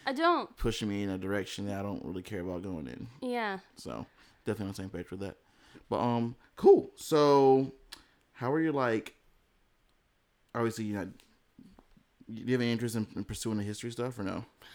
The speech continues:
Speaker 1: Um, kind of. I thought that I did for a really, really long time. I thought I was gonna go into museum curation.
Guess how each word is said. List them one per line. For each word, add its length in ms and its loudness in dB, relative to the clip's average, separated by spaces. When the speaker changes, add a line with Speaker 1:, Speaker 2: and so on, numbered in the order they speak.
Speaker 1:
Um, 380 8
kind 480 0
of. 260 -2
I 200 4
thought 360 2
that 140 2
I 120 2
did 280 -4
for 160 -4
a 60 -4
really, 460 -2
really 480 -4
long 420 -6
time. 560 -8
I 100 -8
thought 220 -4
I 80 -4
was 120 -8
gonna 220 -4
go 160 -6
into 200 -6
museum 640 -6
curation. 920 -8